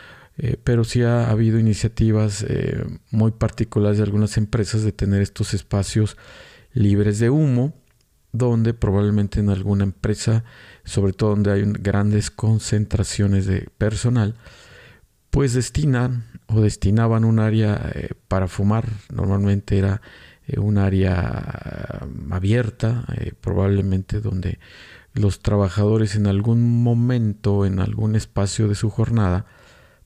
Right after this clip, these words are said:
podían, eh, pues, pues, correr estos procesos de, de, de, de fumar, eh, en este tipo de espacios que algunas veces,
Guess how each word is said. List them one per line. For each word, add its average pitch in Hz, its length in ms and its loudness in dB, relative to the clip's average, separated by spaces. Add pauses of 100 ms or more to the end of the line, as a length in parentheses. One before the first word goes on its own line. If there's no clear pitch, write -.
podían, 104 680 2
eh, - 840 -4 (160)
pues, 127 540 -2
pues, - 360 -2
correr 107 300 0
estos 107 320 -2
procesos 107 520 0
de, - 240 -4 (540)
de, 101 240 0
de, - 220 -2
de 98 140 0
fumar, 101 640 0
eh, - 840 -4
en 98 200 2
este - 240 -2
tipo - 320 -4
de 95 40 0
espacios - 540 -6
que - 140 -4
algunas 95 440 0
veces, - 540 -6